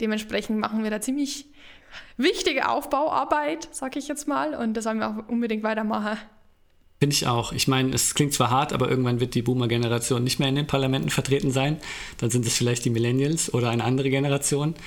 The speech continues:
Speaker 1: Ja.
Speaker 2: Und, äh, wenn die mit dem Gedanken groß wird, ähm, zusammenzuarbeiten und sich eben nicht, wie das manchmal im Europaparlament ist, wegen Kleinigkeiten, äh, ja, gegenseitig das Veto, äh, um die Ohren zu werfen,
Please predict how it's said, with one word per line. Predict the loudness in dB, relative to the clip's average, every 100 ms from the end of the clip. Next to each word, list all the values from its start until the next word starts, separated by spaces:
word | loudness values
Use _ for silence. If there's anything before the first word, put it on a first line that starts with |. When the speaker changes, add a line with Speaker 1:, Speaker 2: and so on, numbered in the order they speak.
| -6
Speaker 1:
Ja. | -4 -4 0
Speaker 2:
Und, | 0 2 0 0
äh, | 0 0
wenn | 2 2
die | 2 2
mit | 2
dem | 2
Gedanken | 2 0 0 2
groß | 2 0 0
wird, | 0 -2 -2
ähm, | -2 0 -2
zusammenzuarbeiten | 0 2 2 2 2 2 2 2 0 0 0
und | 0 0
sich | 0 0
eben | 0 2
nicht, | 0 0
wie | 0
das | 0 0
manchmal | 0 0 2 2
im |
Europaparlament | 2 2 0 0 2 2 0 0
ist, | 0
wegen | 0 0 0
Kleinigkeiten, | 0 0 0 0 0 0 0 -2 0
äh, | 0 0 -4 -10 -14 -14 -14 -2
ja, | 0 2
gegenseitig | 2 2 2 2 2 0 0
das | 0 2
Veto, | 2 4 2 2 2
äh, | 2 2 2
um | 2
die | 0
Ohren | 2 2
zu | 2 2
werfen, | 0 0 -2